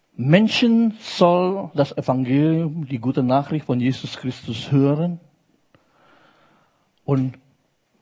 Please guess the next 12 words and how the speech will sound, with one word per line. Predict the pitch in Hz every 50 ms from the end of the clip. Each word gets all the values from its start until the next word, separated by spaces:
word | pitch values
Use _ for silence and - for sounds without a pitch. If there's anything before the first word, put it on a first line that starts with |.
| _ _ _ _ _ _ _ _ _ _ _ _ _ _ _ _
ich | - 151
kann | - - 190 202
mir | 208 196
vorstellen, | - - 180 185 175 - - 143 131 123
dass | 120 120 - -
eines | 160 170 180 175 - -
Tages, | 175 160 156 156 156 -
wenn | 135 131
wir | 135 151
im | 135 127
Himmel | 117 131 139 147 143
sind, | 127 135 135 107 107 98